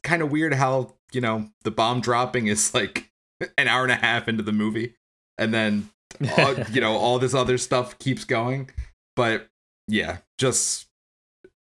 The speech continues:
Speaker 1: I, I don't even know how to describe, but I enjoyed it so much. I liked it so much more than I thought I would. You know,
Speaker 2: Mm-hmm.
Speaker 1: biopics can be hit or miss, even though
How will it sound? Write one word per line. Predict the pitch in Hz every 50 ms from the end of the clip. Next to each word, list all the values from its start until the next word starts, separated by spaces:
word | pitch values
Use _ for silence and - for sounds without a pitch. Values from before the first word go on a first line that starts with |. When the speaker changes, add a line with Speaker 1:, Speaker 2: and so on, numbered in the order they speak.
| _ -
Speaker 1:
I, | - 101 98 - _ _ _ _ -
I | - - - - _ _ _ _ - - -
don't | 120 131
even | 127 113 104
know | 98 90
how | 98 95
to |
describe, | 90 85 - - 104 90 90 95 -
but | - 113 113 - - - _ _ _ _ _ _ _ _ _ _ _ _ _ _ _ _ _ - -
I | 117 120
enjoyed | 123 120 107 123 127 123 117
it | 110 -
so | - - - 127 160
much. | 151 135 117 120 117 - - - - 113 -
I | 104
liked | 107 110 110 107 113
it | 110 -
so | - - 127
much | 143 160 123 151
more | 156 143
than | 123
I | 107 98
thought | - - 123 117 120 110
I | 98 90
would. | 87 90 87 90 90 90 95 - - - -
You | - 104 98
know, | 98 95 95 87 - _ _ _ _ -
Speaker 2:
Mm-hmm. | 139 123 127 123 110
Speaker 1:
biopics | 113 117 117 117 117 113 - 120 110 - - - -
can | - 113
be | 107 101 95
hit | 87 107 107
or | 82 92
miss, | 95 92 87 87 87 - - - -
even | - 101 95 95
though | 92 87 87 87